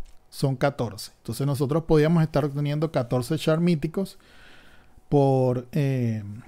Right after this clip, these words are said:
por evento. Y como les comenté, en, por la, en la semana tenemos,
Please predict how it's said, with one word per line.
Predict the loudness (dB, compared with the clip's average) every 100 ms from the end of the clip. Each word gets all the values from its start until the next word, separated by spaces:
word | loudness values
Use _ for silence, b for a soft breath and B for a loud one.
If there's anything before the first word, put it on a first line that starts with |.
| b b b b b b b -20 _
por | 2 4
evento. | 4 0 -4 -14 -20 _ _ -20 -16
Y | -12 -10
como | -6 -4
les | -4 -6
comenté, | -6 -8 -2 -2 -2 b b b b
en, | -12 -12 -6
por | -4
la, | -4
en | -4 -4
la | -2
semana | -2 0 2 2
tenemos, | 2 2 2 4 4